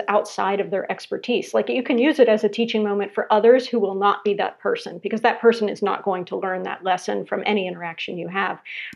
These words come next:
And to recognize that this is a policing moment where people feel that they should tell you how to be or put you in your place, and that this is exactly why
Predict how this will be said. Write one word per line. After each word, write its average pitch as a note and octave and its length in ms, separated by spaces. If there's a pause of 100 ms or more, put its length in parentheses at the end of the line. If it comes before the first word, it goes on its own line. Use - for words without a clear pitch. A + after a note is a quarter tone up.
And B3 120
to B3 80
recognize A3 640
that G3+ 160
this G#3+ 200
is F#3+ 300 (260)
a A#3 60
policing A#3+ 640
moment F3+ 400
where G3 160
people G3+ 460
feel F#3+ 580
that F#3+ 180
they F#3+ 100
should F#3 220
tell F#3+ 240
you F#3 140
how F#3+ 200
to F#3+ 120
be F#3+ 500
or G3+ 100
put - 220
you G3+ 100
in F#3+ 120
your F3+ 100
place, G3 500 (380)
and A3+ 160
that G#3+ 220
this B3+ 180
is A#3+ 140
exactly G3+ 600
why G3+ 540